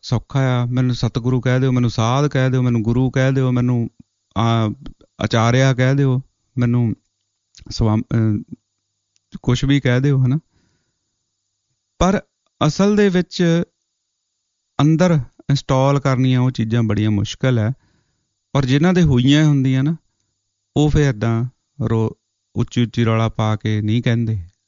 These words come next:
ਲੋਕ ਆਪ ਹੀ ਪਛਾਣ ਲੈਂਦੇ ਆ ਉਹਨਾਂ ਨੂੰ, ਜਿਨ੍ਹਾਂ ਨੇ ਪਛਾਣਨਾ ਹੁੰਦਾ ਹੈ। ਪਿਆਸਾ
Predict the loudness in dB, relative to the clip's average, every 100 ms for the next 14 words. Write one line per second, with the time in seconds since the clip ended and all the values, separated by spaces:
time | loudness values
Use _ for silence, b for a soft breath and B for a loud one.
0 | -2 -2 2 0 2 0 0 0 -2 -2
1 | -6 -6 -6 -6 -8 -14 _ _ _ _
2 | _ _ _ -4 2 4 4 4 0 0
3 | 0 0 -2 -4 -8 -12 -14 _ _ _
4 | _ _ _ _ _ _ _ _ _ _
5 | _ _ _ _ _ _ _ 0 2 2
6 | 0 -2 0 0